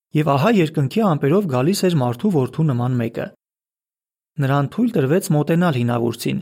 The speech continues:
և նա մոտ բերվեց նրան։ Եվ նրան տրվեց իշխանություն, պատիվ ու թագավորություն, որպեսզի բոլոր ժողովուրդները,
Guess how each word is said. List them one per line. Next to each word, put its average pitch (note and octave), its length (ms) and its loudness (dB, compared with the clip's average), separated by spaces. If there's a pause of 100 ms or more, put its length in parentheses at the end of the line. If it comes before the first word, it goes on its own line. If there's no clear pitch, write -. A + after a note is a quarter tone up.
(380)
և B2+ 200 0
նա D3 140 2
մոտ C#3+ 280 2
բերվեց B2 380 -2
նրան։ - 320 -6 (1080)
Եվ C3 160 0
նրան D3+ 320 0
տրվեց E3 320 2
իշխանություն, C#3 760 -2
պատիվ D#3+ 500 -2
ու E3+ 100 0
թագավորություն, C#3 800 -2 (260)
որպեսզի C3+ 480 0
բոլոր C3 380 2
ժողովուրդները, D#3 720 2